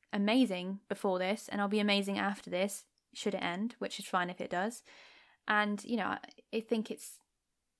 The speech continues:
I think it's so relevant to try and tune into yourself as much as you can.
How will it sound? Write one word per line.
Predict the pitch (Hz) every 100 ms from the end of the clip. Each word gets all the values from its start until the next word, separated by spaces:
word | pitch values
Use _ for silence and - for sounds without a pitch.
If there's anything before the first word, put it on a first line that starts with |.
| _
I | 208
think | 233 220
it's | 214
so | - 226
relevant | 214 196 196 196
to | -
try | - 202
and | 196
tune | - 226 220
into | 208
yourself | 202 185 185
as | 190
much | 190 196
as | 196
you | 190
can. | 185 180 185